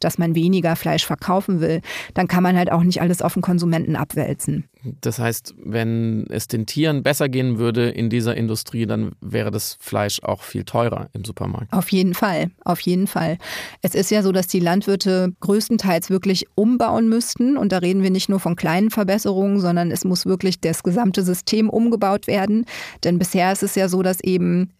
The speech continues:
Speaker 1: nicht die Ställe auf die Bedürfnisse der Tiere eingerichtet sind, sondern man hat einen Stall gebaut, da Tiere reingesetzt und jetzt versucht man halt, die schlimmsten Dinge, wie zum Beispiel Kannibalismus unter Schweinen, zu unterbinden, indem man ihnen irgendwie ein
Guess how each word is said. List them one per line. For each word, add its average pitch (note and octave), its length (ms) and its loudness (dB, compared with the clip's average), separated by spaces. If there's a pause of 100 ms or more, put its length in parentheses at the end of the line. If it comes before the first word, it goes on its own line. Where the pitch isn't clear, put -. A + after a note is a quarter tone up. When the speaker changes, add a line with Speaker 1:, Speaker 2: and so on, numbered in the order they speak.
Speaker 1:
nicht G3 500 2
die F3+ 140 2
Ställe F#3+ 680 2
auf F3 160 -2
die - 100 -2
Bedürfnisse F3+ 560 0
der D#3+ 160 0
Tiere G#3+ 320 0
eingerichtet G#3+ 640 0
sind, A3 260 2
sondern F3+ 280 2
man F3 120 2
hat F3 120 0
einen F3 80 0
Stall F#3+ 320 0
gebaut, F#3+ 480 2
da F3 160 2
Tiere G#3+ 360 2
reingesetzt E3 680 0
und F3+ 160 2
jetzt F3 160 0
versucht G#3 360 2
man E3+ 220 2
halt, D#3 320 0
die F#3 200 -2
schlimmsten G#3+ 440 2
Dinge, F3 280 2
wie F3+ 100 2
zum F3+ 160 0
Beispiel E3+ 260 0
Kannibalismus F3 800 0
unter F3 220 0
Schweinen, E3 480 0 (260)
zu - 120 -2
unterbinden, F#3 680 2
indem E3+ 260 2
man E3 160 0
ihnen D#3+ 220 0
irgendwie E3 320 0
ein E3 240 0